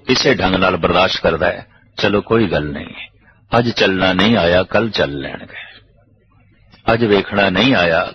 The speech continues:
ਕੱਲ ਵੇਖ ਲੈਣਗੇ, ਅੱਜ ਸੁਣਨਾ ਨਹੀਂ ਆਇਆ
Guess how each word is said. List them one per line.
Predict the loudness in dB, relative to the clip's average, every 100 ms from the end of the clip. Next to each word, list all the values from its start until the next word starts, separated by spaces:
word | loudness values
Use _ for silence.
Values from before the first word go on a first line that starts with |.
| 0
ਕੱਲ | 2 4
ਵੇਖ | 4 2 0
ਲੈਣਗੇ, | -6 -4 -8 -12 -18 -20 _ _ _ _ _ _ _ _ _ _ -20 -20 -20 -20 -20 0 2
ਅੱਜ | 2
ਸੁਣਨਾ | 2 4 6 6 6
ਨਹੀਂ | 6 6
ਆਇਆ | 6 4 4 2